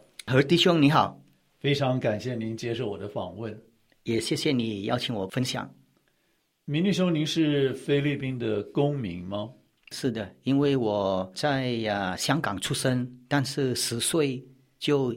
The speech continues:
Speaker 1: 移民到菲律宾，可以说是菲律宾的华人。
Speaker 2: 菲律宾的华人。十岁到了菲律宾，那您是在菲律宾读的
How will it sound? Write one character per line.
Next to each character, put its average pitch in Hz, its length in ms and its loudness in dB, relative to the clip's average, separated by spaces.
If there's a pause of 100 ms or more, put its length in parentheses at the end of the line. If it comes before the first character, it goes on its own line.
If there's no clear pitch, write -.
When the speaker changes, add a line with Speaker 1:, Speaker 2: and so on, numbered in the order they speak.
Speaker 1:
移 110 160 -2
民 110 340 -2
到 113 400 -2
菲 123 320 -4
律 120 140 -4
宾， 113 360 -6 (300)
可 - 160 -4
以 101 340 -2
说 127 380 -2
是 113 640 -4 (540)
菲 - 180 -6
律 120 100 -2
宾 123 180 -2
的 107 100 -6
华 87 260 0
人。 101 260 -6 (280)
Speaker 2:
菲 127 240 0
律 117 120 2
宾 110 140 -2
的 107 100 -6
华 92 300 -6
人。 98 300 -10 (440)
十 - 300 -4
岁 147 240 2
到 143 200 4
了 120 100 0
菲 123 200 -4
律 120 140 -4
宾， 120 240 -6
那 135 180 0
您 117 360 -4
是 123 260 -4
在 117 320 4
菲 120 180 -2
律 120 140 -4
宾 120 220 -8
读 104 200 -6
的 107 640 -4